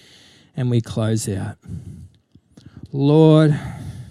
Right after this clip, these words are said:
we are amazed by your patience. We look at our lives and so far,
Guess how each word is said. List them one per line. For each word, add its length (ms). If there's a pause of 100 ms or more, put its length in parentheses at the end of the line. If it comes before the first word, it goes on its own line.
(760)
we 240
are 220
amazed 680
by 180
your 180
patience. 1160 (3500)
We 500
look 200
at 60
our 180
lives 540
and 280
so 260
far, 600